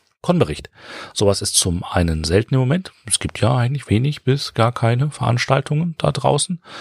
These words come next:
Und zum anderen ist das auch neu für uns, ne? Haben wir bisher so in der Form nicht gehabt. Unser Markus war am neunten Oktober auf dem dritten Tag der Science Fiction in Ostfriesland, beziehungsweise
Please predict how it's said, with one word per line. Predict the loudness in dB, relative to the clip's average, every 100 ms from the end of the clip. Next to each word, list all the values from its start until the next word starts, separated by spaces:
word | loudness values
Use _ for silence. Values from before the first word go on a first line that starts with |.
| -14 -16 -6
Und | 0 2 2
zum | 2
anderen | 2 2 2 0 -2
ist | -2 0
das | -2 -2
auch | -2 0 0 -2 -8
neu | -2 0 0
für | -2 0
uns, | 0 0 -4
ne? | -4 -2
Haben | 0 0
wir | 0
bisher | -2 -2
so | 0 2
in |
der | 0
Form | 0 0 0 -2 _ _
nicht | 0 0 0
gehabt. | 0 0 -4 -18 _ -2
Unser | 2 2
Markus | 2 0 0 -4 -2
war | 0 2
am | 0 2
neunten | 0 0 -2
Oktober | -8 -2 0 0 -2
auf | -2 -2 0
dem | -2 -2 -2
dritten | -2 0 -2
Tag | 0 -2 -2 0
der | 0
Science | 2 0 0 -2
Fiction | -4 -2 0 0 -2
in | -2 -4 0
Ostfriesland, | -2 -2 -2 -2 0 -2 -8 -14 _
beziehungsweise | -8 -4 -2 0 2 2